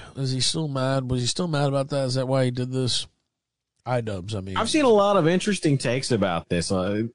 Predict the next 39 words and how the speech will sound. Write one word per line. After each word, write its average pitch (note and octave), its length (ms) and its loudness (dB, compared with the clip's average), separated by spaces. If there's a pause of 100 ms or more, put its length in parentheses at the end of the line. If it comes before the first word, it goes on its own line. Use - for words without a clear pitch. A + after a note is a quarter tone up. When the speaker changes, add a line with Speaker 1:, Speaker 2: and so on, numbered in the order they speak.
(140)
Speaker 2:
there's E3 280 2
a C#3 80 4
lot D#3 200 2
more E3 160 4
people C#3 380 2
defending B2 520 2
iDubbbz G#2 540 2
and G2 120 0
thinking A2+ 320 2
that F#2+ 80 2 (200)
iDubbbz G#2+ 260 0
was F#2+ 120 2
trying G#2 300 0
to, G2 80 4
like, F2+ 320 0 (480)
you C3+ 80 2
know, C3 100 2
have C#3 220 2
a C#3 40 4
little C#3 280 4
bit C3 160 6
of A#2 100 0
fun C3 460 2
with C3 120 4
Sam C3 240 -2
Hyde. C3 220 2
I, B2 160 -2 (180)
I F3 100 0
really E4+ 300 4
don't C#4+ 300 0
think C4 220 2
so. C#3+ 240 4
He's F#3 220 4
not A3+ 220 0
coming A3 360 4
across F3 580 2
as C3+ 220 2
jovial C3+ 880 4
as, A2 480 0